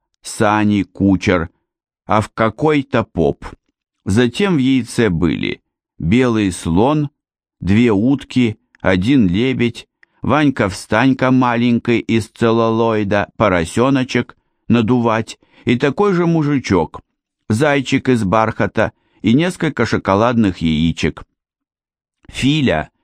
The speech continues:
вчера, пока я лежал в кровати, сшила мне старичка.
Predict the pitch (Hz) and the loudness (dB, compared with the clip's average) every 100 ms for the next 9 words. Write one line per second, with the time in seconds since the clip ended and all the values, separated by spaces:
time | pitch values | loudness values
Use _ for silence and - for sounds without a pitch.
0 | _ _ - 113 113 127 110 101 101 98 | _ _ -4 0 0 0 -2 -2 0 2
1 | 98 98 92 98 90 - 104 127 147 104 | 2 0 0 -2 -2 -2 0 0 -2 -2
2 | 95 - 135 135 110 104 101 82 _ - | -4 0 2 2 2 2 0 -4 _ -16
3 | - 117 120 120 - - 55 | -2 2 2 0 -4 -2 -2